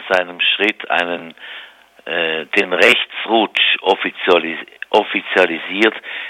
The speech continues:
den er, äh, de facto schon lange, äh, gemacht hat. Er, äh, gerät, äh, als eigentlich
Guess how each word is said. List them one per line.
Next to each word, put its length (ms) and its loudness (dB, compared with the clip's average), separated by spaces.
den 220 2
er, 300 4
äh, 120 -4
de 140 -2
facto 440 4
schon 260 -2
lange, 500 0
äh, 240 -4
gemacht 540 -2
hat. 180 4
Er, 420 2
äh, 160 -4
gerät, 640 0
äh, 520 0
als 340 2
eigentlich 600 2